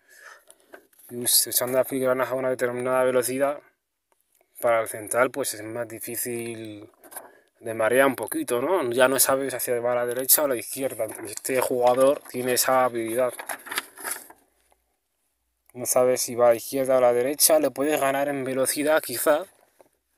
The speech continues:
Es más rápido con el balón que sin, que sin ella, le puedes ganar en velocidad. Pero sale de esa situación fácilmente. En cuanto ve una opción para ir, va.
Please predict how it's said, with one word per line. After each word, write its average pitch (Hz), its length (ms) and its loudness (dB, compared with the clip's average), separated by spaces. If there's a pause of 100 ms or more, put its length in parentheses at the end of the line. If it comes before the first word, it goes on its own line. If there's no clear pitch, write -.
(580)
Es - 200 -8
más 135 160 0
rápido 135 400 4
con 127 100 2
el 127 80 4
balón 131 260 2
que 131 80 -8
sin, 135 220 -6
que - 200 -6
sin 143 220 -2
ella, 160 300 0
le 123 100 -4
puedes 127 220 -2
ganar 131 220 0
en 131 40 -2
velocidad. 151 540 -2 (1400)
Pero 180 460 4
sale 156 360 8
de 143 80 2
esa 143 160 4
situación 127 580 -4
fácilmente. 113 720 -4
En 120 220 -2
cuanto 123 380 -2
ve 139 420 0 (840)
una 139 360 0
opción 135 380 0
para 127 320 4
ir, 185 260 -2 (320)
va. 113 140 0